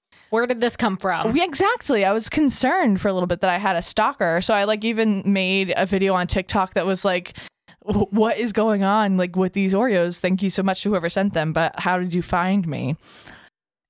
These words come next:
Speaker 2: And then I sent it to Tara, my video, and she was like, "Oh,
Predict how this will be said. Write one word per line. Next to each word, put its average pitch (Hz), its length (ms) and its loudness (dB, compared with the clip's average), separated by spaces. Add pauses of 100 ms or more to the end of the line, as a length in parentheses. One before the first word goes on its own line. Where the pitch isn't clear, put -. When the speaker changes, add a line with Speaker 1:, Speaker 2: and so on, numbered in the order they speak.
(140)
Speaker 2:
And 247 320 0
then 247 400 0 (100)
I 202 140 0
sent 226 380 -2
it 185 180 -2 (120)
to 170 440 0 (440)
Tara, 180 680 0 (160)
my 180 160 0
video, 170 600 0 (180)
and 170 500 0
she - 140 -2
was 190 160 -2
like, 208 160 -2
"Oh, 190 320 0